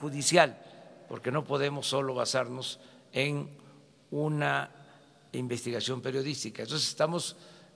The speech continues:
eh, recabando información para ver cómo están estas denuncias, si existen estas denuncias, y aquí, con toda transparencia,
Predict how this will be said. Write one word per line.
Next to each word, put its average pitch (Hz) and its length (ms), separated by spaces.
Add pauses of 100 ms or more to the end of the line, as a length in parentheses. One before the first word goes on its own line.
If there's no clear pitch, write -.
eh, 123 800 (680)
recabando 139 520
información 143 460
para 147 180
ver 165 260 (1040)
cómo 180 260
están 170 320
estas 151 280
denuncias, 165 580 (160)
si - 240
existen 156 680
estas 139 300
denuncias, 147 680 (340)
y 156 120
aquí, 185 420 (640)
con 123 260
toda 131 640 (640)
transparencia, 151 920